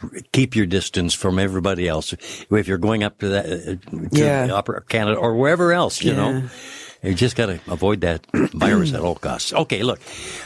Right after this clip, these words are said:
Speaker 1: uh, emails. We might be needing them in the next little while.
Speaker 2: Sure.
Speaker 1: Because, you know, closer to Christmas, calls, uh, cut down. So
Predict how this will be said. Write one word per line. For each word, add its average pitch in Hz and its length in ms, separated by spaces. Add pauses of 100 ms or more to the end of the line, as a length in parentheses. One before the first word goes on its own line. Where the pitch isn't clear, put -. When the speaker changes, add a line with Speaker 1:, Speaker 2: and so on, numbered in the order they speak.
(160)
Speaker 1:
uh, 92 60 (180)
emails. 104 400
We 110 160
might 123 360
be 123 120
needing 120 320
them 95 160
in 101 100
the 104 80
next 107 220
little 104 160
while. 95 180
Speaker 2:
Sure. 180 260 (260)
Speaker 1:
Because, 101 420
you 117 140
know, 78 140 (340)
closer 131 380
to 98 80
Christmas, - 480 (580)
calls, 101 300 (100)
uh, 87 280 (400)
cut 110 240
down. 82 240
So 87 300